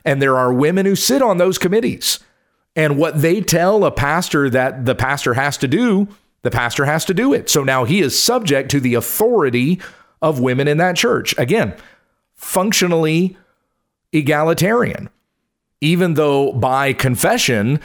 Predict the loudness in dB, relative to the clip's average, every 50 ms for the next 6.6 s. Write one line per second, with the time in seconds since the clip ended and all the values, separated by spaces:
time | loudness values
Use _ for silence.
0 | -8 -18 -20 _ -2 0 0 2 0 0 0 0 0 2 2 2 2 2 2 2
1 | 0 0 0 0 0 2 2 2 2 2 2 0 -2 -4 -10 -20 _ _ -4 -2
2 | 0 0 2 0 0 0 0 -2 0 0 0 0 0 -2 -4 -6 -8 -12 -14 -18
3 | _ _ _ _ -4 -2 0 0 0 0 0 -2 -2 -2 0 0 0 0 0 -2
4 | -2 0 0 -2 -2 -4 -8 _ -6 -2 -2 0 0 0 0 0 0 0 0 0
5 | 0 -2 -4 -6 -10 -18 -20 -20 -20 -20 -20 -20 _ _ _ -4 -2 0 0 0
6 | 0 0 0 0 0 -2 -2 -4 -6 -12 -16 -20